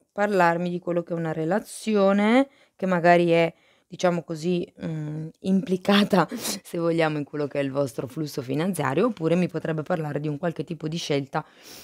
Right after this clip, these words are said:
che va fatto, diciamo così, eh, con il cuore. E difatti abbiamo comunque anche poi un otto di bastoni al contrario che mi dice che questo tipo di scelta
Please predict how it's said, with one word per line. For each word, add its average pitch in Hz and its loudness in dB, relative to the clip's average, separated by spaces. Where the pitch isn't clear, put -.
che 170 4
va 160 2
fatto, 156 -8
diciamo 147 -4
così, 143 -2
eh, 135 0
con 160 2
il 143 0
cuore. 127 -4
E 214 4
difatti 196 4
abbiamo 165 2
comunque 156 -2
anche 147 -4
poi 151 -6
un 147 -2
otto 165 -2
di 139 -6
bastoni 143 -2
al 127 -4
contrario 143 -2
che 190 -2
mi 190 2
dice 156 -2
che - -8
questo 160 -8
tipo 156 -4
di 147 -6
scelta 165 -2